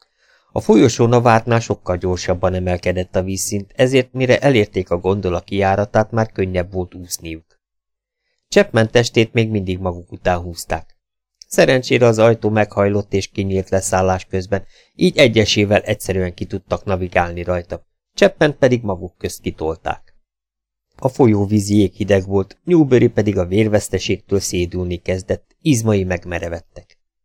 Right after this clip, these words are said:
Dühötten rúgta a vizet, hiszen nem volt hajlandó most cserbe hagyni Veronikát, amikor már olyan közel voltak a megmeneküléshez. A szél és az eső még mindig erősen csapkodott.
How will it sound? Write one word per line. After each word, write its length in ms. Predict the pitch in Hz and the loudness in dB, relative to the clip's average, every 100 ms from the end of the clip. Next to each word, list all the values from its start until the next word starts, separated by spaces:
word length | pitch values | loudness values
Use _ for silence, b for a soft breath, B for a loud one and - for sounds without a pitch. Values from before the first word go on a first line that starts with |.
| _ _ _ _ _ - | _ _ _ _ _ 2
Dühötten 540 | 156 131 117 - 113 | 6 8 6 6 4
rúgta 300 | 110 - 113 | 4 2 4
a 60 | 110 | 4
vizet, 320 | 110 110 - | 4 2 0
hiszen 280 | 117 - 123 | -4 0 2
nem 160 | 101 | 2
volt 220 | 90 95 - | 0 -2 0
hajlandó 480 | 95 95 92 95 | 0 2 0 -4
most 220 | 92 92 - | -6 -6 -2
cserbe 300 | 92 90 92 | -2 -2 -2
hagyni 300 | 95 92 92 | -2 -4 -2
Veronikát, 640 | 95 95 95 - 95 95 | -2 -2 -4 -2 -2 -2
amikor 380 | 95 95 95 92 | -6 -6 -6 -4
már 200 | 92 - | -6 -4
olyan 280 | 101 92 90 | -4 -4 -4
közel 360 | 98 90 95 | -4 0 0
voltak 380 | 90 90 87 85 | 0 -4 -6 -8
a 40 | 90 | -6
megmeneküléshez. 1120 | 90 - 87 87 - 85 85 - - - - _ _ _ _ _ _ _ _ _ _ _ _ _ - | -8 -6 -8 -8 -10 -10 -8 -8 -10 -16 -20 _ _ _ _ _ _ _ _ _ _ _ _ _ -10
A 100 | - | -2
szél 300 | 208 214 175 | 4 6 4
és 160 | 120 | 2
az 120 | 107 | 2
eső 260 | 123 120 127 | 2 2 0
még 200 | 120 117 | 0 0
mindig 280 | 110 104 101 | 0 0 0
erősen 440 | 95 95 - 92 | 0 0 -2 -4
csapkodott. 560 | - 92 - 90 90 | -2 -6 -4 -8 -10